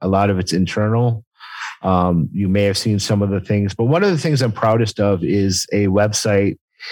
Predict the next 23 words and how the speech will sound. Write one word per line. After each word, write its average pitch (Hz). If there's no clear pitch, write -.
um, 92
or 113
I 110
would 101
say 90
interactive 95
media, 92
because 110
it 110
goes 107
beyond 98
just -
a 98
website. 90
It's 92
a 101
whole 113
ecosystem 107
between 101
the 95
front-facing 107
corporate 104
site, 98